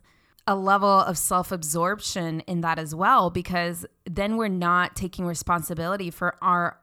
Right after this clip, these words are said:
emotions at all and expecting somebody else to be the full container of our emotions. So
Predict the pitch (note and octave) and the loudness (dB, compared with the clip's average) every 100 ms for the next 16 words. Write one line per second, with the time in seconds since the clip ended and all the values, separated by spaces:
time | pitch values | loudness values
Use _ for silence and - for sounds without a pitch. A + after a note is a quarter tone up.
0 | _ G3 F3 E3+ F#3 G#3 G3 E3+ E3 - | _ -2 0 2 0 -2 -4 -4 -6 -6
1 | F3+ E3+ - - F#3+ E3 D#3+ - F#3+ - | -4 -4 -6 -4 -2 -2 -6 -6 -8 -6
2 | - F3+ F#3+ F3+ F#3+ F#3 F3 - F#3 F#3 | -6 -6 -6 -6 -4 -6 -8 -6 0 0
3 | F3+ F3+ - F3+ F#3 E3+ - - - B3+ | 0 -4 -8 -8 -6 -8 -10 -16 -2 4
4 | B3 A#3+ A#3+ A#3+ A3+ G#3+ F#3+ F#3+ G#3 G#3+ | 4 6 4 2 -2 -6 -6 -6 -6 -4
5 | F3+ D#3 C#3+ F3+ F#3 F3 E3+ E3 E3 E3 | -2 -4 -6 -6 -2 0 0 -2 -4 -6
6 | E3 D#3 F3 - F3 E3 | -8 -8 -8 -2 0 0